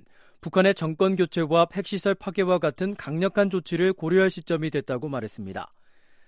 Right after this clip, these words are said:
제재나 협상을 통한 북한의 행동 변화를 기대하기 힘들기 때문이라는 건데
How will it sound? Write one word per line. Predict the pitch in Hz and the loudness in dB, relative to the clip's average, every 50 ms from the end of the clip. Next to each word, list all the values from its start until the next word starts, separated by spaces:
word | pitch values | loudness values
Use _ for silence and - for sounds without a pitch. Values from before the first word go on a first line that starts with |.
| _ _ _ _ _ _ _ | _ _ _ _ _ _ _
제재나 | - 170 151 180 185 180 196 196 | -6 -4 4 4 6 8 8 6
협상을 | 190 - 208 - - 214 208 202 196 | 6 4 -4 0 2 2 2 2 2
통한 | - 196 180 185 196 196 196 | 0 0 2 4 4 4 2
북한의 | 180 - 160 - - 190 202 214 | -2 -6 -8 -2 0 0 0 0
행동 | 180 202 220 220 208 220 214 | 0 -2 -2 -2 0 -2 0
변화를 | 196 208 185 170 165 165 185 190 | 0 0 0 2 2 2 2 0
기대하기 | 185 - 156 156 170 156 156 175 | 0 -2 0 2 2 2 2 -2
힘들기 | 180 - - 202 196 208 208 196 175 196 190 | -6 -6 -6 -6 -4 -4 -4 -2 -4 -6 -4
때문이라는 | - 175 165 160 160 151 147 139 131 127 120 | -4 -6 -4 -4 -4 -4 -4 -4 -4 -6 -8
건데 | 104 107 98 95 123 107 - | -8 -10 -8 -6 -6 -6 -8